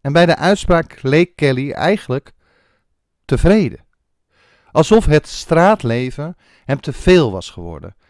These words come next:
en de gedachte dat hij nu altijd een bed en eten zou hebben hem goed deed. In negentien drieënnegentig werd er een groot gat in de tuin van het huis waar Kieran Kelly zijn kindertijd had doorgebracht gegraven.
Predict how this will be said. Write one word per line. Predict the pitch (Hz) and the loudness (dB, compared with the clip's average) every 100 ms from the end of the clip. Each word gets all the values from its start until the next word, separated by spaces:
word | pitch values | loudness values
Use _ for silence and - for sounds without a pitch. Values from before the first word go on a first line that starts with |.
| _ | _
en | 120 | -6
de | 131 | -6
gedachte | - 127 139 147 190 | -6 -6 -6 -6 -6
dat | 165 | -6
hij | 139 120 | -4 -4
nu | 117 117 | -4 -10
altijd | - 135 196 160 123 | -2 -2 0 -4 -6
een | 107 | -8
bed | 98 117 - | -8 -8 -10
en | 73 | -14
eten | 107 156 185 | -8 -8 -6
zou | 156 123 | -4 -4
hebben | 110 101 110 _ _ _ | -4 -8 -14 _ _ _
hem | - 120 | -10 -10
goed | - 120 - | -10 -12 -12
deed. | 71 _ _ _ _ _ _ _ _ _ _ _ _ _ _ _ _ _ _ _ _ _ _ _ _ | -20 _ _ _ _ _ _ _ _ _ _ _ _ _ _ _ _ _ _ _ _ _ _ _ _
In | 175 | -6
negentien | 190 220 - 165 143 | -4 -4 -4 -8 -8
drieënnegentig | 131 143 214 185 110 107 104 - 156 - _ _ _ _ _ _ | -6 -4 -4 -4 -4 -6 -10 -10 -10 -12 _ _ _ _ _ _
werd | 156 165 | -2 0
er | 135 | -4
een | |
groot | - - 156 180 - | -8 -4 -2 -2 -4
gat | - 147 - | -6 -6 -6
in | 131 | -10
de | 107 - | -10 -10
tuin | 117 117 131 | -8 -6 -8
van | - 113 | -12 -14
het | 98 | -12
huis | 95 98 113 | -8 -8 -8
waar | - 101 98 101 | -8 -8 -10 -12
Kieran | - 123 113 95 92 | -6 -4 -4 -6 -10
Kelly | - 123 104 90 | -6 -6 -6 -8
zijn | 101 101 - | -8 -10 -6
kindertijd | 156 185 180 117 123 | -4 -2 -4 -4 -4
had | 113 - | -6 -4
doorgebracht | 104 - 98 101 - _ - 101 85 - | -4 -4 -8 -8 -8 _ -6 -6 -6 -12
gegraven. | _ - 104 92 - - | _ -18 -12 -12 -12 -16